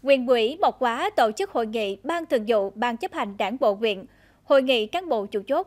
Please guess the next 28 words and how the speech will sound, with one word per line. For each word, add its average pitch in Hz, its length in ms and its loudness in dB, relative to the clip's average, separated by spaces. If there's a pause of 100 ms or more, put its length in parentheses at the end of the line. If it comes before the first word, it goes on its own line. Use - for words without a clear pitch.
về 220 180 2
công 220 200 -6
tác 311 240 -10
cán 262 160 -6
bộ 196 280 4 (280)
để 247 300 2
thực 247 160 -2
hiện 226 200 -4
quy 349 200 -2
trình 208 380 -2
giới 320 180 4
thiệu 220 240 -2
nhân 254 200 -2
sự, 208 340 0 (200)
bổ 262 240 2
sung 311 380 -4
một 208 260 -2
đồng 208 200 -6
chí 254 260 -2 (140)
Ủy 233 200 2
viên 233 280 -2
Ban 226 180 -4
Chấp 370 180 -8
hành 208 300 -6
Đảng 226 240 -2
bộ 220 260 0
huyện 196 260 -6 (220)
khóa 262 220 -4